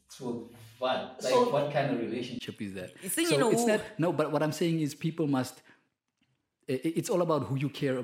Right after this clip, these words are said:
Speaker 1: what you care about as a person. Like, if, if certain things are important to you in a relationship, just make that shit known.
Speaker 2: Exactly.
Speaker 1: Yeah.
Speaker 2: Now, that is what we're doing. As for me, your financial status, belangrijk is,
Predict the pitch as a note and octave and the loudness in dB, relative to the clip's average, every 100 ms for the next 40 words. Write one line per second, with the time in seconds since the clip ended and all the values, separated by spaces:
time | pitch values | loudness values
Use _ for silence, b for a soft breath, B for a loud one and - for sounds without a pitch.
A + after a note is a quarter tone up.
0 | A#2+ A2 A#2 - B2+ - B2 A2+ A2 A2 | -8 -4 -2 -2 -6 -2 0 0 -2 -4
1 | D3+ A#2 G#2+ G#2+ G#2+ F2 G#2+ A#2+ A#2 - | -4 -4 -4 -6 -8 -10 -8 -6 -6 -8
2 | B B A#2+ - D#3+ E3 C#3+ C#3+ C#3 B2+ | B B -6 0 0 0 -2 0 0 0
3 | - B2 - C#3 C3+ C3 A#2 B2+ D3+ C#3 | 0 -2 0 -2 -2 -4 -2 0 2 0
4 | B2 A#2 A#2+ A#2+ B2 F#3+ F3+ C3+ B2+ - | 0 -2 -2 -2 -2 -2 0 0 -2 -4
5 | B2 A#2+ G2 F#2 - A#4 G#4+ A3 C#4+ D4+ | -2 -4 -4 -4 -2 0 0 2 4 2
6 | - F4+ E4 D#4 A#3 F4 F4+ D4+ G4 F4 | 2 2 4 4 4 4 4 2 2 2
7 | F4+ F4+ F#4 A#3 D#4+ G#4 B3+ F3 D4+ - | 2 2 0 2 0 2 0 0 -2 -2
8 | D#4+ C#4 E4 E4+ B C#4 C#4+ C4+ A3+ C4+ | -2 0 0 -2 B -2 0 2 2 0
9 | D#4 D#4+ - D4+ D4 D4+ D4 - B - | 0 -2 0 2 2 0 -4 -8 B 2
10 | A#3+ G#3 C#4+ D#4 D#4 C#4+ | 4 4 2 0 2 0